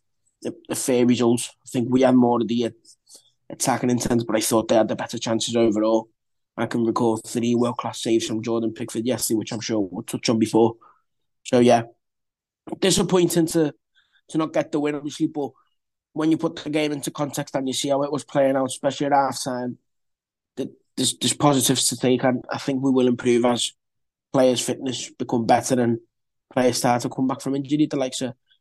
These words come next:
Harrison, Dominic, um, McNeil fully fit, Seamus Coleman, who's a massive, massive miss. So, yeah, I think we'll get better.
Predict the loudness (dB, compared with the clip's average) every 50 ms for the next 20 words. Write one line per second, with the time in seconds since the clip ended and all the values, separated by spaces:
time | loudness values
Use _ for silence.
0 | _ _ _ _ _ 0 0 2 2 0 0 -2 -2 -4 -6 -10 -16 _ _ _
1 | _ _ _ _ _ _ _ _ -4 -2 0 0 -2 -2 -4 -6 -8 -14 -20 _
2 | _ _ _ _ _ _ _ _ _ _ _ _ _ -10 -6 -4 -2 0 0 0
3 | 2 2 4 4 6 6 4 2 2 2 2 2 2 0 -2 -2 -2 -2 -2 -4
4 | -8 -10 -12 -16 -20 _ -8 -4 -2 0 0 0 -2 -4 -4 0 0 2 2 2
5 | 2 2 2 2 0 0 0 0 0 0 -2 -2 -6 -6 -4 -2 -2 -2 -4 -4
6 | -6 -8 -6 -6 -6 -4 -4 -4 -4 -6 -6 -10 _ _ _ _ _ _ _ _
7 | _ _ _ _ _ _ _ _ _ -4 -2 0 0 0 -2 -4 -10 -20 _ _
8 | -14 -12 -4 -2 0 0 2 4 4 4 4 4 4 2 2 2 2 2 4 4
9 | 2